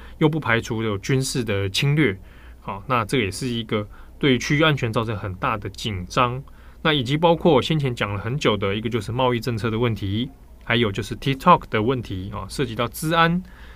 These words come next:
等等啊，那以及气球啊，它可能牵涉到的国际间谍活动啊，林林总总加起来呢，那对于跟中国之间的矛盾跟冲突啊，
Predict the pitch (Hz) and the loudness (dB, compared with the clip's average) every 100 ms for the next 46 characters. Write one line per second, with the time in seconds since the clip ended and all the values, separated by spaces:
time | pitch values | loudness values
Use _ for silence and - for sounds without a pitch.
0 | - - - - 127 165 156 98 - - | -20 -20 -20 0 4 6 6 4 0 -8
1 | 110 110 123 123 - 123 135 - - - | -8 -6 -6 -6 -4 -2 -2 -6 -16 -20
2 | - - - 214 175 101 101 - - - | -20 -14 0 2 4 2 -2 -6 -14 -6
3 | 104 95 123 - 101 98 147 143 131 123 | -6 -2 -4 -2 -4 0 0 2 2 2
4 | 107 104 110 117 - 135 202 160 104 95 | 0 -2 -4 -2 -4 -2 0 0 0 -2
5 | 98 104 98 139 123 95 - - - 101 | -2 -4 -4 0 0 -4 -16 -14 -12 -12
6 | - - - - - 160 180 196 196 185 | -14 -20 -20 -20 -2 4 4 6 6 6
7 | 160 170 - 110 98 101 101 117 117 104 | 6 4 4 0 0 -2 -2 -2 -2 -4
8 | - - - - 220 139 117 120 131 160 | -10 -20 -10 6 8 8 6 0 2 0
9 | 156 196 220 170 123 139 127 131 117 104 | 2 2 4 4 2 0 -2 -2 -2 -2
10 | 104 131 180 151 98 120 117 147 165 170 | 0 2 2 2 0 -6 -4 -2 0 0
11 | 104 90 - - - 95 | -4 -6 -12 -18 -14 -12